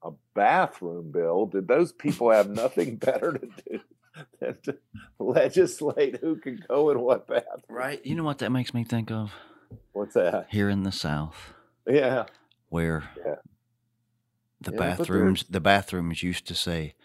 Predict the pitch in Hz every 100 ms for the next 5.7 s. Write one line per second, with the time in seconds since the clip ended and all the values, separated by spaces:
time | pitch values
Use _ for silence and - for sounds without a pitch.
0 | - - - _ _ _ _ _ _ -
1 | 82 76 - 78 76 73 73 67 - _
2 | _ _ _ - 85 - - 69 65 65
3 | 67 58 - - - - - - _ _
4 | _ - 87 92 71 - _ _ _ _
5 | _ _ _ _ _ 73